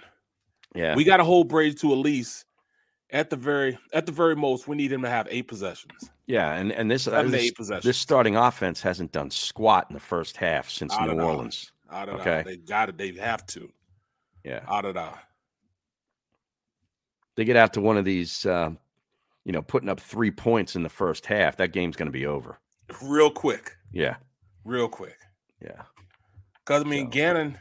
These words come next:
Speaker 2: Gannon has to call the game of his life. And I don't know if he can do it.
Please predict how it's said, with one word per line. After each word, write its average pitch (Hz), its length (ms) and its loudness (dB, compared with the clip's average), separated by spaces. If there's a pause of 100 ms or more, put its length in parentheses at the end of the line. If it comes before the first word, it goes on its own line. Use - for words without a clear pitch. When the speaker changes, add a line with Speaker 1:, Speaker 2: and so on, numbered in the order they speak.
(140)
Speaker 2:
Gannon 151 280 -2
has 135 160 -4
to 117 80 -12
call 123 240 -6
the 120 40 -8
game 123 260 -8
of 117 40 -8
his 117 140 -10
life. - 420 -10 (2000)
And 110 420 -4
I 127 140 -2
don't 147 160 -4
know 127 100 -2
if 123 80 -6
he 131 120 -8
can 123 120 -6
do 127 220 -8
it. - 80 -20